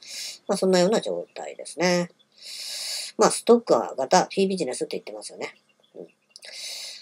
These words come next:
で、収益不動産セグメントね。セグメントの話ですけど、売上高六十五億で、営業利益は八億円。えー、収益不動産販売事業は連結売上高の八十パーセント超を占めるセグメントだと。ね。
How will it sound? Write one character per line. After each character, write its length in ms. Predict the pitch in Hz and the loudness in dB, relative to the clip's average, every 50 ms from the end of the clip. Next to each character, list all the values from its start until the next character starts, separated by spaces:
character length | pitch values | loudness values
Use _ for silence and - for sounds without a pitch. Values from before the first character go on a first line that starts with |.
| _ _ _ _ _ _ - | _ _ _ _ _ _ 6
で、 600 | 180 180 175 170 170 165 165 160 160 151 156 151 | 10 10 10 10 10 8 8 8 8 6 4 4
収 160 | - - 220 | 4 8 10
益 220 | 233 240 240 233 | 10 10 10 8
不 60 | 220 220 | 4 6
動 180 | 220 214 202 | 6 4 4
産 380 | 190 - 190 175 175 170 160 - _ | 4 2 2 2 2 0 -2 -6 _
セ 120 | - - | 0 2
グ 60 | 180 160 | 2 2
メ 100 | 117 - | 0 -4
ン 40 | |
ト 80 | - - | -2 -2
ね。 180 | 170 190 190 _ - - | -2 -2 -2 _ -14 -8
セ 120 | - 165 | -6 -4
グ 80 | 156 175 | 0 2
メ 120 | 185 185 | 2 2
ン 40 | 180 | 4
ト 100 | 175 175 | 2 -2
の 60 | 170 | -2
話 160 | 156 151 147 - | -2 -6 -6 -8
で 80 | 98 | -12
す 80 | - - | -12 -12
け 80 | - | -6
ど、 200 | - 127 131 - | 0 2 2 2
売 180 | - - 175 175 | 2 4 4 4
上 80 | 175 165 | 4 4
高 160 | 143 - 107 | 2 0 0
六 240 | 107 113 113 139 135 | -4 -4 -6 -8 -6
十 160 | 135 131 117 | -4 -4 0
五 100 | 120 135 | 0 0
億 180 | 110 92 - | -2 -2 -2
で、 240 | 113 127 113 113 - _ | -2 -2 -2 -2 -4 _
営 100 | - 143 | -2 0
業 120 | 143 147 143 | 2 2 2
利 80 | 135 | 0
益 120 | 110 - 139 | 0 0 -2
は 100 | 127 - | -4 -4
八 200 | - - - 120 | -6 -8 -6 -6
億 160 | 107 - - | -6 -6 -8
円。 80 | 85 - - _ _ - - - _ _ - _ _ _ | -10 -10 -12 _ _ -20 -20 -20 _ _ -20 _ _ _
え 220 | - 160 160 156 156 | 2 4 4 4 4
ー、 20 | |
収 120 | - - 196 | 6 4 4
益 120 | 190 185 | 4 4
不 80 | 180 180 | 4 6
動 160 | 180 175 170 | 6 6 6
産 160 | - 170 160 | 4 0 0
販 140 | 151 160 160 | 0 2 2
売 160 | 160 151 147 | 2 2 2
事 60 | 143 | 0
業 100 | 123 107 | -2 -2
は 80 | 107 110 | 0 0
連 240 | 131 151 160 165 160 | 0 0 0 0 0
結 200 | - 147 - 156 | -2 -2 -2 0
売 40 | |
上 160 | 139 139 135 123 | 2 2 2 2
高 160 | 104 104 98 | 0 0 -4
の 80 | 98 | -8
八 240 | - - 117 - 165 | -10 -12 -10 -6 -2
十 120 | 170 175 175 | -2 -2 -2
パ 160 | - - 165 | 0 0 0
ー 60 | 165 | 0
セ 60 | 160 160 | 0 -2
ン 60 | 151 | -6
ト 100 | - 135 | -6 -8
超 220 | - - 151 135 | -4 -2 -2 -2
を 20 | 135 | -2
占 180 | 135 - 120 | -4 -4 -6
め 80 | 120 117 | -6 -6
る 60 | 110 | -6
セ 140 | - - 107 | -6 -8 -8
グ 40 | 110 | -8
メ 100 | 104 95 | -8 -6
ン 40 | |
ト 80 | - - | -6 -6
だ 140 | 180 - - | -6 -6 -6
と。 100 | - - - _ _ _ _ _ | -10 -16 -16 _ _ _ _ _
ね。 200 | - 175 175 175 | -2 -2 -2 -2